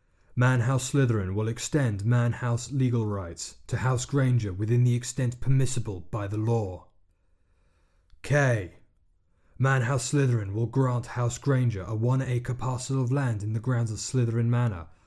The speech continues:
along with the option to build a medium-sized country house. L.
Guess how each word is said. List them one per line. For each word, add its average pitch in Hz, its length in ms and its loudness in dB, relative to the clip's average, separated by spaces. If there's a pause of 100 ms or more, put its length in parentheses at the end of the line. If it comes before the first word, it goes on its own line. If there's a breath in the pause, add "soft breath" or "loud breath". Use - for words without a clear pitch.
(140 soft breath)
along 143 280 4
with 135 120 2
the 139 100 2
option 139 340 -2
to 120 120 -4
build 127 320 0
a 120 100 0
medium-sized 120 800 0
country 110 380 -4
house. 98 480 -8 (1500)
L. 110 460 0